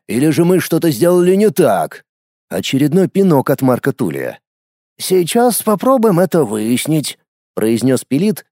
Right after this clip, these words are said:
и подозвал к нам одного из наемников, который уже закончил перетаскивать и обыскивать трупы. «Ты помнишь тот день, когда громовержец даровал тебе и твоим соратникам статус юнита?» «Да, такой хуй забудешь, будет что рассказать внукам старости»,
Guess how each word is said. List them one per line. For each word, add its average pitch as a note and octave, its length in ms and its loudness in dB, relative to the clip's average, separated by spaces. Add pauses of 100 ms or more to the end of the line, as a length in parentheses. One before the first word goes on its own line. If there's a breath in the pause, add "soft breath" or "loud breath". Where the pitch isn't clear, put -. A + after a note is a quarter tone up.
и - 120 -4
подозвал F#3+ 480 0
к - 80 -4
нам G3 220 2
одного E3 340 0
из C#3+ 120 0
наемников, D3 680 -4
который D#3+ 340 -2
уже C3+ 320 0
закончил A2+ 520 -2
перетаскивать F3+ 840 -2
и B2 80 -4
обыскивать D#3 540 -2
трупы. D2 380 -10 (600)
«Ты F3+ 280 2
помнишь B3+ 480 0
тот D#3 220 -2
день, D3 320 0
когда D3 340 0
громовержец D#3+ 840 0
даровал F#3+ 460 2
тебе D#3+ 580 0
и C3+ 40 -2
твоим D3+ 280 0
соратникам F#3+ 720 0
статус F#3 540 -2
юнита?» G#2+ 640 -2 (640)
«Да, F3+ 580 4
такой G#3 360 0
хуй A3 160 -4
забудешь, G3 640 0
будет G3+ 380 -2
что G#3+ 160 0
рассказать G#3 460 2
внукам G#3+ 320 2
старости», F#3+ 600 0